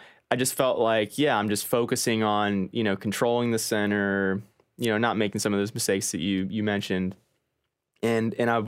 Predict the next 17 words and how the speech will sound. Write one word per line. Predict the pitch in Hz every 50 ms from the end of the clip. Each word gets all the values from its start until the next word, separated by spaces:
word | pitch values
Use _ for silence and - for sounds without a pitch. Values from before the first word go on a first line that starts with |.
| - -
I |
would | 123 120 117
watch | 117 120 117 120 -
other | - - 151 165 165 147 139 117 - _ _
players | - 135 120 117 113 110 110 -
play, | - - 156 156 170 165 151 143 131 123 - - - - - -
and | - 127 127
they | 131 131
had | 139 139 123 117 110 104 - - _ -
theory | 139 135 139 139 135 131
memorized, | 123 123 117 120 120 117 117 113 110 110 110 113 113 113 113
and | 120 113
they're | 110 107
playing | - - 127 127 127 123 120
all | 113 113 110
these | 104 107 107 107 104 - -
moves, | - 131 156 180 185 165 139 123 117 110 - -